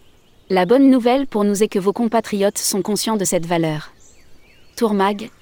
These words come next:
en reprenant les données qui ont été publiées, il en ressort que le budget moyen d'un visiteur français a beaucoup augmenté.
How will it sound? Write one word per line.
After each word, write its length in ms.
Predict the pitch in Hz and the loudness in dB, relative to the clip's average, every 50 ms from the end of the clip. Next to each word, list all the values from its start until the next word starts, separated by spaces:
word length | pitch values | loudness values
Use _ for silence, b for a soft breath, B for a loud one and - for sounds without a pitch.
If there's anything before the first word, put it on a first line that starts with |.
| _ | _
en 120 | - 196 190 | 0 2 2
reprenant 420 | 190 233 226 - 254 240 240 240 | 2 2 0 2 2 2 2 2
les 120 | 226 185 175 | 2 2 2
données 300 | 170 202 202 214 240 269 | 2 2 2 2 0 -2
qui 160 | - - 208 | -2 -2 -2
ont 60 | 196 | 0
été 260 | 175 202 180 - 196 | 0 0 -2 -2 -2
publiées, 480 | 175 - 220 185 180 185 170 185 220 262 b b b b b b | -4 -4 -4 -6 -4 -4 -2 -2 -4 -4 b b b b b b
il 100 | 208 196 | 0 2
en 100 | 208 214 | 2 2
ressort 420 | 208 233 220 - - 262 269 - - | 2 2 0 0 0 0 0 0 0
que 80 | 226 | 0
le 100 | 190 190 | 0 2
budget 320 | 180 180 226 185 175 220 214 | 0 0 -2 -2 0 0 2
moyen 320 | 208 208 202 196 208 214 | 2 2 0 0 0 0
d'un 140 | 190 185 180 | 2 0 0
visiteur 480 | 170 202 190 196 202 - 220 208 202 | 0 0 -2 -2 -2 0 0 -2 -2
français 340 | - - 214 185 - - 220 | -2 -2 -2 -2 0 0 0
a 140 | 208 185 170 | 0 0 0
beaucoup 240 | 165 202 190 - 202 | 0 -2 -2 0 0
augmenté. 520 | 185 170 175 175 170 160 - - 160 151 | 0 0 2 0 0 0 -2 -4 -6 -6